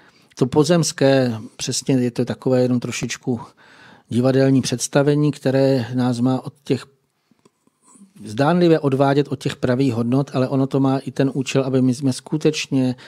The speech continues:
vyvinuli tu vnitřní sílu a tím se duchovně probudili a hledali. A v dnešní době, víte,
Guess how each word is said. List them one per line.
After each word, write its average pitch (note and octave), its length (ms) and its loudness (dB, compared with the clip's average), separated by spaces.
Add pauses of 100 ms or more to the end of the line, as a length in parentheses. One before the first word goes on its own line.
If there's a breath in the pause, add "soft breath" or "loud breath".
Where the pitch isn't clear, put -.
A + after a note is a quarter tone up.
(340 loud breath)
vyvinuli D3 380 4
tu C#3 120 0
vnitřní C3+ 500 0
sílu D3+ 360 0
a G#2 40 -4
tím A#2+ 220 -4
se B2 120 -4
duchovně A#2+ 400 -2
probudili B2+ 640 0
a B2+ 100 -8
hledali. A2+ 720 -2 (640 soft breath)
A A2+ 160 -2
v G#2+ 60 -10
dnešní C#3 360 0
době, C#3 320 4
víte, C#3 300 2